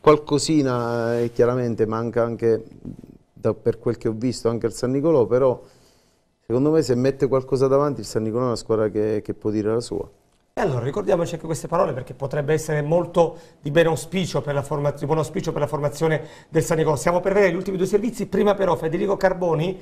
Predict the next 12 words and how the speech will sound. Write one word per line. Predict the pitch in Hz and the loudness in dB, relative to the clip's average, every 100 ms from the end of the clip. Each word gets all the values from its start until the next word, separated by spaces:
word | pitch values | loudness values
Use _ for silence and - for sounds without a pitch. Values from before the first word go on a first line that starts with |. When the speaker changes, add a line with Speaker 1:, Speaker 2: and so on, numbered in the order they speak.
| - _ _ | -14 _ _
Speaker 2:
eh, | - | -8
rappresenti, | 139 135 131 113 170 131 - 113 | -6 -4 -4 0 2 0 -4 -10
sei | - | -8
un | 113 | -8
punto | 143 - | -6 -6
di | |
forza | 127 160 - | -2 -2 -2
di | 131 | -6
questa | 123 123 | -6 -6
scuola | 131 - 143 | -8 -4 -2
calcio | - 151 - | 0 -2 -2
Bonolis, | 139 175 233 262 254 233 | 0 2 4 0 -2 -6